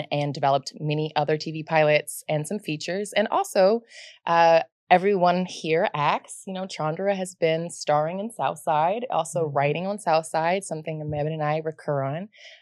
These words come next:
Speaker 1: Um, and these two have been in a show called Sherman Showcase. So there's
Speaker 2: Mm-hmm.
Speaker 1: plenty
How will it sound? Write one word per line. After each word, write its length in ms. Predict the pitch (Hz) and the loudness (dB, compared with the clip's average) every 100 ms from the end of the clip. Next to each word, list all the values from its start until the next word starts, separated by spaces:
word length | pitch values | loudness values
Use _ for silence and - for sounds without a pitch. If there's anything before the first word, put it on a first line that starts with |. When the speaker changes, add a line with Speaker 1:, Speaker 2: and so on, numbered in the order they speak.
| _ | _
Speaker 1:
Um, 440 | 165 160 156 156 170 | 6 8 8 6 2
and 300 | 165 165 170 | 2 2 2
these 180 | 247 - | -4 -4
two 180 | 220 220 | -2 -2
have 140 | 214 | -2
been 160 | 180 180 | -2 -2
in 120 | 220 | -4
a 40 | |
show 280 | 233 160 156 | -6 -4 -4
called 260 | - 190 220 | -2 -6 -4
Sherman 240 | 190 226 | -4 -4
Showcase. 500 | 240 554 - - - | 0 0 0 -2 -2
So 140 | - 254 | 0 0
there's 180 | 320 131 | 0 -4
Speaker 2:
Mm-hmm. 100 | - | 0
Speaker 1:
plenty 680 | 571 508 - 196 151 160 | 2 2 0 -2 -2 -4